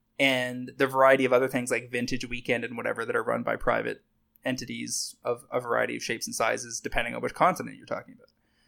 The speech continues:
So it's not crazy that Wizards doesn't want to be in the middle of all that, because they're not,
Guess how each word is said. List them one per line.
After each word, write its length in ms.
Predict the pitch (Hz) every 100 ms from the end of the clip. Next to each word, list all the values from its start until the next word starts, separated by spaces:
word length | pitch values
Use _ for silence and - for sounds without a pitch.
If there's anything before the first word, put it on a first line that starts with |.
| -
So 140 | 170
it's 160 | 156 214
not 280 | 339 - -
crazy 680 | - - 127 123 208 147 117
that 160 | 120
Wizards 340 | 131 131 131 127
doesn't 300 | 127 139 131
want 160 | 123
to 60 | 123
be 240 | 123 - 113
in 100 | 120
the 60 |
middle 260 | 117 226 170
of 80 | 120
all 140 | 107
that, 260 | 104 104 -
because 240 | 117 135
they're 120 | 131
not, 360 | 131 151 151